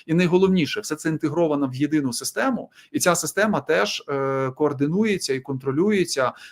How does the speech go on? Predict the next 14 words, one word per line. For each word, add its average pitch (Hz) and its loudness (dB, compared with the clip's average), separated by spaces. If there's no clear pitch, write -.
власне, 156 2
американськими 143 2
військовими. 127 -4
Тому 160 0
за 151 4
логікою, 185 4
ну, 120 -8
і 120 -6
логіка 143 0
тут 131 -8
зрозуміла: 135 -2
якщо 165 -2
є 160 2
контингент 143 -2